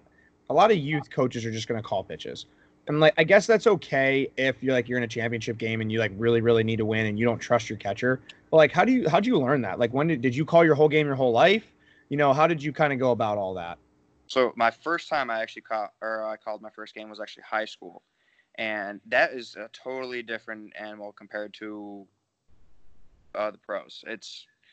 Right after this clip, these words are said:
Speaker 2: it's basically nothing. I mean, I could call six fastballs right in a row and they would all swing straight through 'em because we had a couple pitchers that would throw eighty-four, maybe eighty-five. But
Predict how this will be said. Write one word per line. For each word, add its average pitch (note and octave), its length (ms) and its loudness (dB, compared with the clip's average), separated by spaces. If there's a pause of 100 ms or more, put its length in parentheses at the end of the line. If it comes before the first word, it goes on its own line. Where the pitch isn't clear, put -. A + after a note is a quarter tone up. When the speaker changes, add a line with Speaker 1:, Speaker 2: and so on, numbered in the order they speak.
(120)
Speaker 2:
it's A#2+ 160 -10
basically A#2 380 -8
nothing. G#2 400 -8
I A2+ 80 -6
mean, A#2 120 -6
I A2+ 60 0
could - 160 -14
call A2 320 -2 (140)
six - 340 -12
fastballs A2 500 -6
right G#2+ 140 -10
in G2 60 -18
a G2+ 40 -18
row G#2+ 260 -4
and G2+ 360 -16 (400)
they A2+ 200 -8
would A2+ 100 -8
all A2 140 -4
swing G#2+ 340 -16
straight G#2+ 320 -10
through B2 160 -12
'em - 220 -20
because G#2 360 -8
we A2 140 -10
had G#2 240 -4
a G#2 40 -16
couple A2 240 -10
pitchers A2 360 -12
that G#2 160 -8
would G#2 100 -16
throw G#2+ 300 -6
eighty-four, G2 680 -14
maybe G2 300 -16
eighty-five. F#2 460 -12 (760)
But G#2 280 0